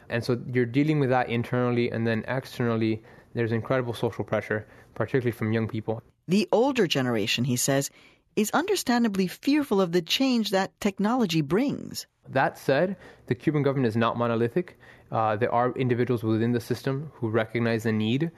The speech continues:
Speaker 1: to open up. I would say that's particularly the case amongst people who are advocating for economic reforms.
Speaker 2: And for people like Moas,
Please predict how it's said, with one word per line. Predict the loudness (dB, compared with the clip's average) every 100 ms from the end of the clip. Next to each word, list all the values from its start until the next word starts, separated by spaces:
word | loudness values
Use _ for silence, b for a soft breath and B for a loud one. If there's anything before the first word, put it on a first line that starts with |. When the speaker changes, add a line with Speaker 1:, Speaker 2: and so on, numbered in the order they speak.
| b
Speaker 1:
to | 0
open | 0 2 0
up. | -2 B B B
I | -2
would | 2
say | 0
that's | 0
particularly | -4 -2 0 2
the | 0
case | 0 0 0 -2
amongst | -4 -2 -2 -4 -4
people | -2 0
who | 0 0
are |
advocating | 0 0 -2 -2 -4
for | -4
economic | -4 -2 -4 -4
reforms. | -4 -2 -2 -2 -8 _ _
Speaker 2:
And | 0 0 0 -2
for | -4 -4
people | 0 0 2
like | 2 2
Moas, | 2 4 2 -2